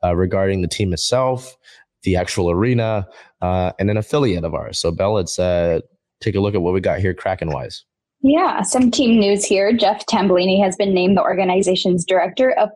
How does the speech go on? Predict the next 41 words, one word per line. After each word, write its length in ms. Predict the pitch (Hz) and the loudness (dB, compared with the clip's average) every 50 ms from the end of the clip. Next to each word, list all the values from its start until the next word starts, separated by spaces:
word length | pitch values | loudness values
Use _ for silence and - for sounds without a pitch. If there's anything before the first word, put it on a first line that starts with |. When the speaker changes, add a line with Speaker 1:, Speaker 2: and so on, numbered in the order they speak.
| - _ | -4 _
Speaker 2:
player 300 | 190 190 190 190 190 185 | 0 2 2 2 0 2
development. 840 | 180 196 - - 165 165 170 180 - - 135 123 123 - - - - - | 0 -2 0 2 2 2 4 2 0 0 -4 -4 -4 -6 -8 -12 -14 -8
Prior 280 | - - 175 170 180 180 | -4 -2 0 0 0 0
to 160 | 180 - 165 | -2 -6 -4
joining 300 | - 185 180 175 175 175 | -2 0 0 0 0 -2
the 60 | 175 | -2
Kraken, 500 | 180 - 269 240 240 - 226 214 226 220 | -2 -2 -2 -4 -2 0 0 0 0 -2
Tambellini 580 | 208 - 196 170 175 175 175 175 170 165 175 185 | -2 -2 -2 -2 0 0 0 0 2 0 0 -2
spent 560 | 180 - - - 185 175 165 170 - - - - - - - - _ _ _ | -2 -4 -4 0 0 2 2 0 -2 -6 -14 -18 -18 -20 -20 -20 _ _ _
two 200 | - 294 294 330 | 0 2 2 2
seasons, 560 | - - 233 190 175 180 180 202 226 226 - - | 2 2 2 2 2 2 2 2 0 -2 -4 -10
twenty 440 | - - 208 190 190 180 185 185 - - - - | -4 -2 0 0 2 0 0 -2 -4 -10 -8 -4
twenty-one 420 | - 196 180 170 170 156 156 190 | -2 0 0 2 0 0 0 0
to, 120 | - 214 - - - _ _ _ _ | -2 -2 -4 -4 -10 _ _ _ _
and 180 | 190 185 185 180 | 0 0 0 0
twenty-one 440 | - - 180 185 170 165 170 185 | -2 -2 -2 0 0 0 0 -2
twenty-two, 580 | 180 - 180 165 170 180 - 196 165 165 175 175 - | -2 -4 -4 -4 -4 -2 0 2 2 4 4 2 2
working 420 | 202 185 175 185 - 190 180 175 - | 2 2 2 2 0 -2 -2 -2 -2
as 200 | - 180 175 - | -2 -2 -2 -2
a 60 | 180 | -4
scout 340 | 180 - - 185 170 - - | -4 -2 -2 -2 -2 -2 -2
for 80 | 180 180 | -6 -6
Tampa 320 | - - 156 156 - - | -4 -4 -4 -4 -4 -2
Bay, 280 | - 190 226 247 247 - - - - - - | 0 0 0 0 -2 -6 -14 -20 -20 -16 -16
specifically 680 | - - 208 208 202 - 269 254 302 277 - 285 285 277 | -8 -4 -4 -2 -2 -2 -2 -2 -2 -2 0 0 2 2
assisting 500 | 262 - - 214 208 - - 202 202 196 | 0 0 -2 -4 -2 -2 -2 -2 0 2
the 100 | 196 185 | 2 2
Lightning 360 | 185 170 - 156 170 175 175 | 2 0 -2 -2 -4 -4 -2
with 140 | 180 170 170 - | -4 -4 -2 -2
N 140 | 170 180 180 | -2 -2 -2
C 100 | - - | -4 -2
double 260 | 180 170 170 175 175 | -2 -2 0 0 0
A 80 | 170 165 | 0 0
recruiting 540 | 160 160 - - - 196 147 - - 139 - _ _ _ _ _ _ _ | -2 -6 -8 -4 -2 -2 -2 -2 -4 -8 -12 _ _ _ _ _ _ _
prior 240 | - 233 196 202 202 | -2 0 0 0 0
to 140 | 202 - 196 | 0 -2 -2
his 120 | 190 185 | -2 -2
tenure 300 | - - 185 170 175 170 | -4 -4 -4 -2 -2 -2
in 100 | 165 180 | -4 -2
Central 320 | - 180 160 175 - - - - _ | -4 -4 -4 -4 -4 -6 -6 -6 _
Florida. 380 | - 131 - - - - - | -2 -2 0 0 -2 -6 -6